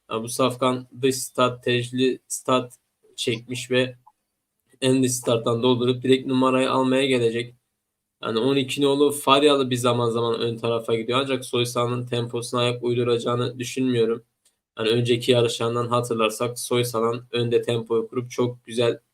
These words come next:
yarışlar yapmıştı. Benim favorim olacak üç nolu Soysal'ın. Daha sonrasında ekürlerden iki nolu Özar'ın ağır kilolu olmasına rağmen uygun grup. Daha sonrasında on bir nolu Orhun zaman zaman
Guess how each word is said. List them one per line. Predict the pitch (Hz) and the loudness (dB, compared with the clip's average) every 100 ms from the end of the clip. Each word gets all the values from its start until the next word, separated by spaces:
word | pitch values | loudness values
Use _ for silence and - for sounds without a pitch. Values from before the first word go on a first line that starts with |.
| - | 0
yarışlar | 117 113 - 120 | 0 0 -2 -2
yapmıştı. | 120 110 - - 135 127 | -2 -4 -8 -8 -2 2
Benim | 120 127 127 | 2 0 -4
favorim | - 127 131 131 | 2 6 6 6
olacak | 120 110 113 113 | 4 2 -2 -4
üç | - 113 | -6 -2
nolu | 110 110 107 - | 0 0 -2 -8
Soysal'ın. | - 113 110 110 110 123 - _ _ _ _ _ | -4 0 0 0 -2 -2 -6 _ _ _ _ _
Daha | 127 143 | 4 4
sonrasında | 147 151 147 - 151 | 4 2 2 0 2
ekürlerden | 147 131 147 143 139 135 | 2 2 0 2 2 2
iki | 135 127 139 | -2 -8 -2
nolu | 135 135 131 - _ | 2 2 0 -2 _
Özar'ın | - 127 127 113 117 - | -2 2 4 2 0 4
ağır | 117 123 123 | 6 6 2
kilolu | 127 | 0
olmasına | 123 120 117 123 117 | 0 0 -2 -2 -2
rağmen | 113 117 | -2 -4
uygun | 117 120 123 117 | -4 -2 0 0
grup. | 110 110 - _ _ _ - _ _ _ _ | 0 -2 -6 _ _ _ -20 _ _ _ _
Daha | 123 139 | 4 4
sonrasında | 135 143 139 131 139 135 | 4 2 2 2 2 0
on | 131 131 135 | 2 2 4
bir | 135 131 | 2 4
nolu | 131 131 131 - | 4 4 2 2
Orhun | 131 135 120 123 123 120 | 2 2 2 -2 -4 -2
zaman | 123 123 127 | 0 4 2
zaman | 123 127 127 127 | 2 2 0 -2